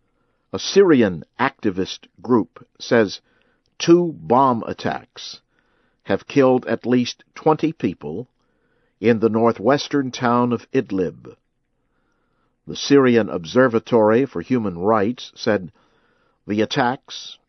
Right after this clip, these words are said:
targeted intelligence buildings used by the Syrian military." The state news agency said, "The bomb attacks killed at least nine people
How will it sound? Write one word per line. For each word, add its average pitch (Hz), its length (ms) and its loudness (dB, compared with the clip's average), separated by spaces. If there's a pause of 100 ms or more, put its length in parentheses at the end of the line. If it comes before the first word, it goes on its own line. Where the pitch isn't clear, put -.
targeted 113 720 -4
intelligence 95 800 -2
buildings 87 720 -6 (560)
used 110 420 0
by 101 360 0
the 85 140 -10
Syrian 87 720 -2
military." - 800 -6 (1400)
The 104 80 -2
state 139 420 0
news 135 380 2
agency 101 800 -2
said, 110 400 -2 (400)
"The 98 80 0
bomb 123 360 2
attacks - 800 -4 (120)
killed 127 380 4
at 110 220 -6
least 127 420 -2 (320)
nine 131 440 0
people 104 520 -8